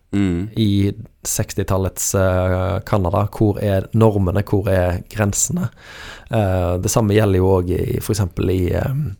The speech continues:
Speaker 2: eh, Åpne sår, hvor hun, det å være kvinne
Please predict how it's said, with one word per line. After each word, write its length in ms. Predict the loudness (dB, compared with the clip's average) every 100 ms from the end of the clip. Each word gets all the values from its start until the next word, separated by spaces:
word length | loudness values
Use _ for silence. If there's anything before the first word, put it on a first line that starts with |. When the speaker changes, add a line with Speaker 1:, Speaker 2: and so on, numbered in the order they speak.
| -2
Speaker 2:
eh, 1160 | 2 4 4 4 2 2 2 2 2 0 0 -2
Åpne 460 | -2 4 4 4 -2
sår, 400 | 0 2 2 0 -6 -16 -4
hvor 240 | 0 2 2
hun, 300 | 2 0 -6 -12 -10
det 220 | 0 0
å 80 | 2
være 160 | 0 -2
kvinne 500 | 0 2 2 2